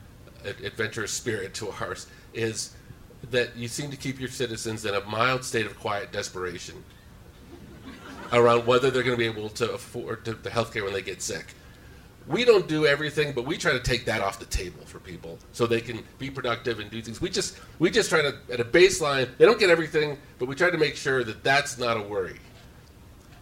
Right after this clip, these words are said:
And I think what happened during the, the year of repeal fights was that it was, it was a primordial existential crisis for millions and millions of Americans who felt like their, their ability to take care of their families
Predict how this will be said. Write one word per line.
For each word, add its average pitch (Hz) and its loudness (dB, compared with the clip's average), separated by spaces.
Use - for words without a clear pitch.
And 139 2
I 131 2
think 202 2
what 135 4
happened 135 4
during 127 4
the, 117 2
the 107 -4
year 143 4
of 120 2
repeal 120 0
fights - -6
was 113 6
that 117 6
it 113 -4
was, 117 0
it 117 2
was 117 6
a 117 8
primordial 127 4
existential 117 -2
crisis 98 -4
for 104 -6
millions 139 4
and 131 -2
millions 120 4
of 104 -2
Americans 95 -6
who 117 -2
felt 117 4
like 113 0
their, 120 6
their 127 2
ability 123 4
to 113 -10
take 117 0
care 123 2
of 120 4
their 127 0
families 101 0